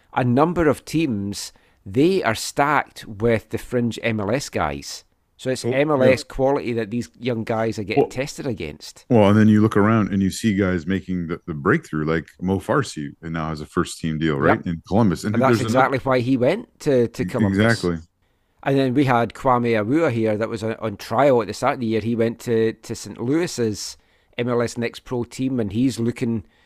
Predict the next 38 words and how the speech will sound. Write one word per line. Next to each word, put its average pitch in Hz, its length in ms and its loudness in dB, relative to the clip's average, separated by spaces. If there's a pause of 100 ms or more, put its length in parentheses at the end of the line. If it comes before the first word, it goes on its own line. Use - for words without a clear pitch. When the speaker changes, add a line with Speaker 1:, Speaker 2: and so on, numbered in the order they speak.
(200)
Speaker 1:
to 123 100 -8
try 120 220 -2
and 120 80 -2
get 117 180 0
a, 120 280 0
a 113 40 -4
deal 117 220 -2
with 107 140 -6
Saint 107 180 -10
Louis 131 220 -4
coming 117 260 -8
to - 160 -10
M 110 140 -6
L 110 120 -4
S - 500 -10
n-, 113 220 -8
next 117 340 -8
season. 113 420 -6 (640)
And 139 540 0 (880)
defensively, 131 880 -2 (320)
you've 120 140 -8
got 127 120 -2
the, 123 240 2
the 120 100 -6
Campagna 147 520 -2
brothers, 113 460 -2
one 120 160 2
of 117 80 0
them, 110 300 -4 (140)
Mateo's 101 180 -6
Speaker 2:
Mm-hmm. 110 240 0
Speaker 1:
obviously 107 220 -6
got 165 160 4
that 135 200 2
M 110 140 0
L 101 100 0
S 98 180 -2
deal. 110 380 0